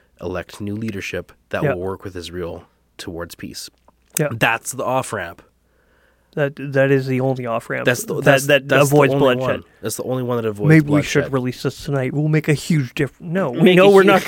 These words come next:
Speaker 2: going
Speaker 1: we
Speaker 2: to.
Speaker 1: know, we know there's this, I'm sure somebody else out there who's more closer to it has been like, "Hey guys,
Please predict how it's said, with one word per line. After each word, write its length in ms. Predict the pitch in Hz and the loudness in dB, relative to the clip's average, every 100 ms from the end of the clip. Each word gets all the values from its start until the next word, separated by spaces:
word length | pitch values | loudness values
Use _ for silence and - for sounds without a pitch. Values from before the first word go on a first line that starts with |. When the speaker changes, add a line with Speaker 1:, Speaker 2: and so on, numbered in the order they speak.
| - | 4
Speaker 2:
going 180 | 233 180 | 4 6
Speaker 1:
we 100 | 190 | 6
Speaker 2:
to. 40 | |
Speaker 1:
know, 300 | 214 226 214 - - 165 | 8 6 4 0 -6 0
we 160 | 202 | 2
know 320 | 196 196 220 190 | 6 8 8 6
there's 400 | 180 170 - - - - | 4 2 -2 -6 -16 -8
this, 300 | - 120 151 - - - | -2 -2 -2 -6 -16 -4
I'm 160 | 123 139 | -2 -2
sure 440 | - - 180 190 196 | 0 2 6 6 6
somebody 500 | 202 214 214 202 190 | 4 4 6 6 6
else 240 | 175 160 | 6 4
out 180 | 147 131 | 2 4
there 320 | 139 135 127 - - - | 4 4 2 -2 -20 -14
who's 260 | - 135 120 | -6 -6 -2
more 220 | 135 135 | 0 0
closer 360 | 156 147 - 135 | 2 0 0 -6
to 200 | 143 135 | -4 -2
it 60 | |
has 80 | 120 | -2
been 120 | 139 | 0
like, 180 | 135 143 | 2 2
"Hey 240 | - 214 185 | 0 0 2
guys, 480 | 180 127 - - | 2 0 -4 -6